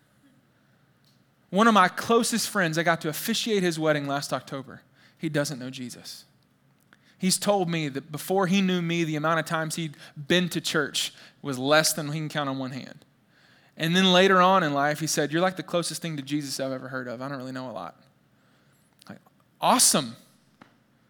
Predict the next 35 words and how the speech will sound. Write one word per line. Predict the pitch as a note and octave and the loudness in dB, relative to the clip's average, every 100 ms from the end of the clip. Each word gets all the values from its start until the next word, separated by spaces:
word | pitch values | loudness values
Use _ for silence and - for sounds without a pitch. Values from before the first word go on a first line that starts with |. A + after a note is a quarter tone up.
| _ _ _ _ _ - | _ _ _ _ _ 2
Not | F#3+ A3 | 2 4
'cause | A3+ G3+ | 2 2
of | G3 | 2
the | |
beard, | E3+ G#3 A#3+ G#3+ A#3+ G#3 - _ _ _ _ _ _ _ _ - - - - - - - - - | 2 4 4 4 2 -2 -12 _ _ _ _ _ _ _ _ -20 -20 -20 -20 -20 -20 -20 -20 -2
because | F3+ G3 F#3+ | 4 6 6
of | |
how | E3 F#3 | 4 6
I | F3+ | 8
lived. | G3+ A3 C4+ G#3+ B2+ - - - _ _ _ _ _ _ _ _ _ _ _ _ _ - | 8 8 6 4 2 -8 -18 -20 _ _ _ _ _ _ _ _ _ _ _ _ _ 0
And | G3 | 6
I | G#3+ | 8
was | B3 A#3 | 8 4
friends | - C4+ C4+ | 6 6 6
with | A#3 | 2
this | G3 | 4
guy | A3+ G#3 | 6 6
from | G#3+ | 2
the | |
time | F#3+ A#3+ | 2 4
we | A3+ | 4
were | F3+ | 2
twelve. | - A#3+ G3+ D3 | 2 4 4 4
We | F#3 | 0
played | G#3+ E3+ | 0 4
basketball | G3 - A3 | 4 4 2
together | F#3 F#3 | 2 0
when | F3+ | -2
we | |
were | D#3 | -2
twelve, | F#3 E3 | -2 0
and | F3 | -2
I | |
hated | D3+ - - F#3 D3+ | -2 -4 -4 -4 -2
him. | B2+ A#2+ | -6 -10